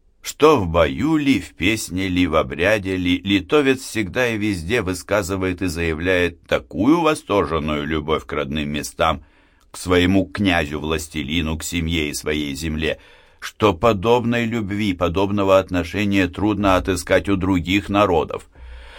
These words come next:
Конечно, в тех законах и заповедях, которыми литовцы руководствовались до того, как стали христианами – есть и такие, которые в наше время можно оценить по-разному.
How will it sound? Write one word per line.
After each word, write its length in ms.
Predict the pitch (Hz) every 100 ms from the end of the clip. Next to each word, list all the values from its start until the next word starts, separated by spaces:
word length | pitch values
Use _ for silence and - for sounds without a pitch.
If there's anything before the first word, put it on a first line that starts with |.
| - -
Конечно, 800 | 175 156 160 156 - 143 147 135 - _
в 100 | -
тех 240 | - 120 120
законах 600 | 113 107 107 110 98 82
и 60 |
заповедях, 720 | 92 - 92 87 87 82 90 85
которыми 520 | 85 82 87 85 87
литовцы 640 | 82 82 92 87 - 90
руководствовались 960 | - 87 85 82 87 - 80 78 82 76
до 180 | 71 82
того, 320 | 82 90 98
как 240 | 95 95
стали 320 | - 85 82 76
христианами – 920 | 76 71 - - 50 50 50 - - _ _ _ _
есть 300 | - 151 190
и 60 | 214
такие, 580 | 190 160 - 190 180 165
которые 480 | - 135 147 147
в 60 | 139
наше 300 | 139 147 139
время 360 | 131 139 135 131
можно 480 | 127 131 123 131
оценить 680 | 120 - 127 127 127 120 - -
по-разному. 880 | 139 156 104 67 69 65 64 64